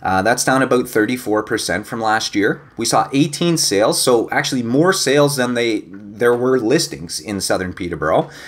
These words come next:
Uh, that's down about ten percent from last year. So some of that leftover inventory from last month ended up moving this month. Uh, and, and what's weird, you know, compared to all of the other markets that we've been seeing this month, we actually saw less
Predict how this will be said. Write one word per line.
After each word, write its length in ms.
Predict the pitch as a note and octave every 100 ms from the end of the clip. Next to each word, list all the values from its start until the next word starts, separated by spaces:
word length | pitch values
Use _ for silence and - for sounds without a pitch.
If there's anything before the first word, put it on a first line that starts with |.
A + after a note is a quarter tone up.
| -
Uh, 200 | F#2+ F#2+
that's 260 | F#2+ A#2+ -
down 180 | C#3 C3+
about 220 | B2 A2+
ten 200 | - G#2
percent 360 | G#2 F#2+ G2 G#2
from 140 | A2
last 300 | G2 G2 -
year. 260 | F#2+ D#3 -
So 380 | - G#2+ G2 -
some 260 | - - C3
of 100 | C3
that 220 | A#2+ A2
leftover 500 | A2+ A2+ - A#2+ A#2
inventory 560 | G#2+ A#2 A#2+ - A2 A2
from 200 | G#2+ F#2+
last 440 | G2 A2 B2 -
month 300 | G#2 G2 G2 -
ended 240 | G#2+ A2
up 120 | G#2 G2
moving 640 | G#2+ A2+ C#3+ C#3 F2+ F#2
this 240 | A2 -
month. 320 | E2 D#2 - - - - -
Uh, 280 | E2 E2+ D#2
and, 240 | G2 G2 G2+
and 180 | A#2 A#2
what's 260 | D3 C#3
weird, 460 | G2+ G#2 D#3+ A#3 G#2
you 80 | A2
know, 180 | G#2
compared 360 | G#2+ A2+ C3 C3
to 260 | A#2+ G#2+ -
all 220 | - B2+
of 80 | D3
the 120 | A#2
other 120 | C3
markets 440 | A#2 G#2+ F#3+ F3 -
that 120 | G2+
we've 160 | A2 G2
been 140 | G2
seeing 500 | - D3 E3 G#2 F#2+ - -
this 280 | A2 A2+
month, 420 | G#2+ F3 G#3 - - _ _
we 120 | -
actually 200 | A3+ -
saw 200 | - C#3+
less 800 | A#2+ A2 A#2+ D#3+ G#3+ - - -